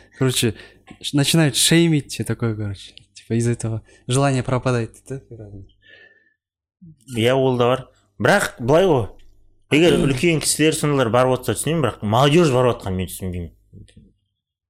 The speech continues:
Speaker 2: Қалай ондайды допускать етіп қойған деген ше, ата-аналар ше. Мысалы, оныншы сынып оқып жатқан, сегізінші сынып оқып жатқандар ше, қазақ тілінде барып. Ну,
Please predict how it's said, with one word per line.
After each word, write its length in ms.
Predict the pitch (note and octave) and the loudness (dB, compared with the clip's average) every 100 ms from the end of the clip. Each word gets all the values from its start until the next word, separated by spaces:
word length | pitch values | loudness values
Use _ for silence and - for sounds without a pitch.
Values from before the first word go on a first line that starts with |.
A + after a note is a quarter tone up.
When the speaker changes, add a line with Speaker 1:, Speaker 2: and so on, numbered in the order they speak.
| _ _ _ _ _ _ | _ _ _ _ _ _
Speaker 2:
Қалай 220 | - F3 D#3 | 0 2 4
ондайды 320 | C#3+ B2 G2 | 2 0 0
допускать 440 | C3 A2 - A#2 A2 | -2 -2 -6 -6 -6
етіп 100 | - | -4
қойған 260 | G#2 A2+ G2 | -2 0 -2
деген 160 | F2 | -4
ше, 80 | E2 | -6
ата-аналар 400 | A#2 D3 A#2+ G2 | -8 -6 -4 -4
ше. 220 | - A#2 - _ _ _ _ _ _ - | -6 -14 -16 _ _ _ _ _ _ -8
Мысалы, 400 | F#2+ D#2 D2 - _ _ _ _ _ | -6 -6 -10 -20 _ _ _ _ _
оныншы 420 | G2 B2 C#3 - - | -2 0 2 2 0
сынып 160 | A2+ A2+ | 0 -2
оқып 140 | A2+ A2 | -2 -4
жатқан, 400 | - A2 G#2 G2 - _ _ | -2 -2 -2 -6 -14 _ _
сегізінші 460 | - C3+ C3 B2+ - | -2 0 2 0 -2
сынып 180 | A#2 A2 | -2 -4
оқып 120 | A2 | -6
жатқандар 320 | - G2 F2 - | -8 -8 -8 -10
ше, 160 | - - | -16 -12
қазақ 240 | G#2+ G#2 - | -8 -8 -6
тілінде 240 | F#2+ F2+ | -6 -4
барып. 260 | F2+ F2 - - E2 D#2+ - _ _ - F#2+ _ _ _ - | -4 -4 -8 -14 -14 -14 -16 _ _ -20 -20 _ _ _ 2
Ну, 140 | F3 | 2